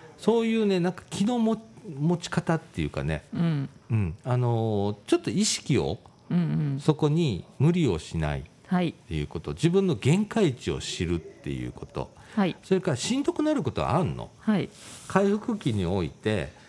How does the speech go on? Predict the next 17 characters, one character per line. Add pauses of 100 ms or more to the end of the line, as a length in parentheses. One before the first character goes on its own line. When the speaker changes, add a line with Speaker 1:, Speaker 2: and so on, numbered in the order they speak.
(180)
Speaker 1:
そ
の
し
ん
ど
く
な
る
こ
と
が (440)
え
ー、
月
に
二
回